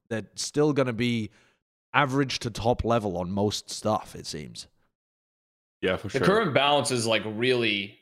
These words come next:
Speaker 3: nice for the current patch that we're playing on, and for this, you know,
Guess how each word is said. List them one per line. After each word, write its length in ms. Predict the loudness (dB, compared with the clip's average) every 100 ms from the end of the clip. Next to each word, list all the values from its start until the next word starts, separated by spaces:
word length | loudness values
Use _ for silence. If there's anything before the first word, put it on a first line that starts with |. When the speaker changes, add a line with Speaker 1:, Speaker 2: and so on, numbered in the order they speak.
| _ _ _ _ -2
Speaker 3:
nice 520 | 0 2 -2 -6 -6
for 80 | -4
the 80 | -4
current 300 | 0 0 0
patch 260 | 2 2 2
that 60 |
we're 80 | 0
playing 300 | 2 2 2
on, 280 | 2 2 0
and 120 | -4
for 120 | -4 -2
this, 300 | -2 -2 -4
you 60 |
know, 220 | -2 -2